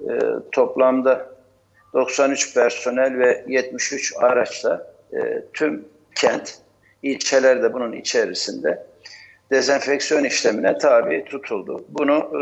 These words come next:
e, günlük rutine bindirmek için arkadaşlarımız,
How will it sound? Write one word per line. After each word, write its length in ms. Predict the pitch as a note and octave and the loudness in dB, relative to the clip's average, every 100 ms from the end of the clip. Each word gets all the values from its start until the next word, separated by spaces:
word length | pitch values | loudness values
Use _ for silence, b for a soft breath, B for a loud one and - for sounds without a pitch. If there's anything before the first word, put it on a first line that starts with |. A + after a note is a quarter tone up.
| C#3+ D3 - D3 | -4 -6 -8 -8
e, 120 | D3 | -8
günlük 640 | C3 C3+ C#3+ C#3+ - - C#3+ | -2 0 2 2 -2 -4 -6
rutine 580 | B2+ - C3+ C3 A#2+ - - | -6 -4 0 2 2 -2 -12
bindirmek 500 | A#2+ G2+ G2+ F#2 F#2+ | -12 -4 -4 -2 -6
için 240 | - - G2+ | -4 -4 2
arkadaşlarımız, 1000 | A#2 A2+ A2+ G#2 - G#2 G#2 G2+ - | 2 2 -2 -2 0 0 0 -4 -6